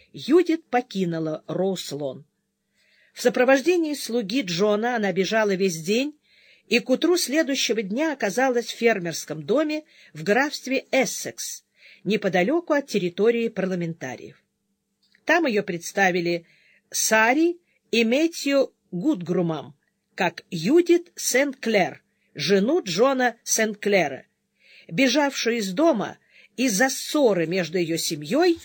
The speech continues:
и семьей мужа. Сара поняла, что Юдит из благородных,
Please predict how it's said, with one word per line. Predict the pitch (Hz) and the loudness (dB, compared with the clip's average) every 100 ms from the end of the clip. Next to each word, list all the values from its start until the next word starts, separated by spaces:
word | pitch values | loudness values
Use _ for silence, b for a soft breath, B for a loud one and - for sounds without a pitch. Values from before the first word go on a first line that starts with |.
| B B | B B
и | 240 | -4
семьей | - 202 175 202 | -2 0 2 2
мужа. | 190 170 151 143 139 _ _ _ _ _ _ b b b b - | 2 0 -4 -8 -14 _ _ _ _ _ _ b b b b -4
Сара | - 240 247 240 | 2 4 4 4
поняла, | 233 226 233 226 | 0 2 2 2
что | 226 - | 0 0
Юдит | 214 214 311 185 151 _ b b b b - | 0 2 2 0 -6 _ b b b b -4
из | 220 196 | -2 0
благородных, | 180 240 220 269 320 214 135 107 - - | 2 4 4 4 4 0 -4 -16 -20 -20